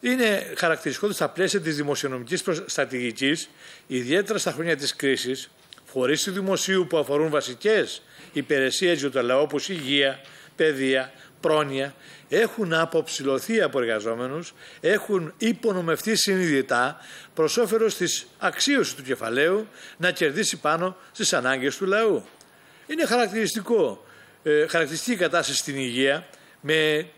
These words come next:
τις, τε-, τις τεράστιες ελλείψεις ιατρικού και νοσηλευτικού προσωπικού, που έχει σαν αποτέλεσμα, ενώ μειώνεται, μειώνονται οι δαπάνες,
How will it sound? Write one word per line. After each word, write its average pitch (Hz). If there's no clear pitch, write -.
τις, 196
τε-, 226
τις 214
τεράστιες 226
ελλείψεις 170
ιατρικού 160
και 165
νοσηλευτικού 143
προσωπικού, 139
που 247
έχει 262
σαν 220
αποτέλεσμα, 170
ενώ 196
μειώνεται, 160
μειώνονται 165
οι 143
δαπάνες, 131